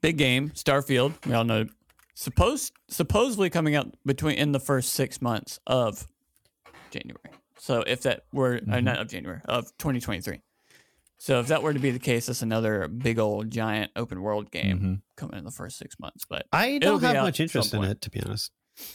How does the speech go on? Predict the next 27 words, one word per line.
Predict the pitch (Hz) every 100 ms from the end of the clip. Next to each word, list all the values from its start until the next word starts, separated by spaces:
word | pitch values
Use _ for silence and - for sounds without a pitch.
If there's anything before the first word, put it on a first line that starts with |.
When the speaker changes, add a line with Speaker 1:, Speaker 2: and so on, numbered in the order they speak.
| _ -
Speaker 3:
I |
think | 131 180
I | 156 147
might | 127 135
be |
in | 139
a | 127
minority, | 120 107 123 143 160
Speaker 2:
Yeah, | 120 104
I | 95
don't | 101
Speaker 3:
but |
Speaker 2:
either. | 95 90 87 _ _
I | 101
don't | 95 - -
at | 80
all. | 98
Speaker 1:
I | 143
feel | 220 294
this. | 240 - -
Speaker 2:
<clears throat> | _ _ _ _ _ _ _ _ _ _
Speaker 1:
Obviously, | 156 196 202 170 156
this, | 123 107 170 -
before | - 135 131 180 202
Cyberpunk | 190 165 147 143 135
came | - 120
out, | 104 95